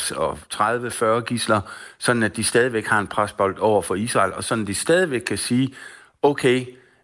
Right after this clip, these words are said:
I får de sidste gidsler, hvis I virkelig, øh, lægger våben, øh, ikke kun midlertidigt, men,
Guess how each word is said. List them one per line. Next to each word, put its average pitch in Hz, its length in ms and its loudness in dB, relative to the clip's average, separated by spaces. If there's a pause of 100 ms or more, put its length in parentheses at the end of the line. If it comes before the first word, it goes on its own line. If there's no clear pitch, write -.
(100)
I 123 80 2
får 170 320 6
de 123 160 -8
sidste 151 360 2
gidsler, 156 320 4
hvis 113 260 2
I 123 40 4
virkelig, 117 580 2 (260)
øh, 110 340 6
lægger 123 240 6
våben, 104 560 2 (160)
øh, 113 80 6
ikke 107 320 4
kun 120 220 4
midlertidigt, 120 580 4
men, 98 340 2